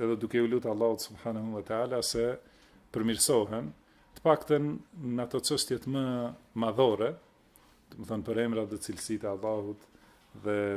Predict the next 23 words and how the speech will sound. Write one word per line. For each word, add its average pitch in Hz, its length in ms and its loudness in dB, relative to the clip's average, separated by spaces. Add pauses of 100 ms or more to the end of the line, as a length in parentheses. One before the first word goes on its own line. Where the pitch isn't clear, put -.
(220)
çështjet 107 460 -6
ngjashme 107 420 -2
që - 140 -8
janë, 107 340 -4
e, 98 160 -8
më 107 140 -6
të 110 120 -8
rëndësishmet. 110 640 -6 (2500)
E, 113 100 2 (2000)
do 123 100 2
thotë, 127 400 0
e, 120 260 4 (300)
mundohemi 127 640 4
që 127 240 0
të 120 160 4 (160)
përmirësohen, 104 720 0
por 139 240 4
nëse 143 320 0
dikush 117 540 -2 (720)
pas 143 200 10 (200)
sqarimit 123 520 2
të 104 120 -10
të 104 120 0